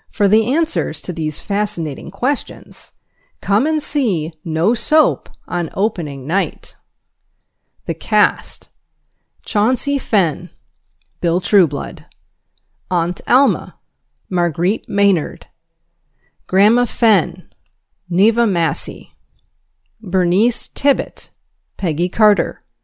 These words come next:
Howard Mason, Bill Johnson. Doug Hanley, Dave Postle. Terry Robinson,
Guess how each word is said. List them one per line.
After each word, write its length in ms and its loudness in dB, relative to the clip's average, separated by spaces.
Howard 440 4
Mason, 560 0
Bill 260 4
Johnson. 680 -6
Doug 320 4
Hanley, 640 0
Dave 360 0
Postle. 640 0
Terry 580 2
Robinson, 760 0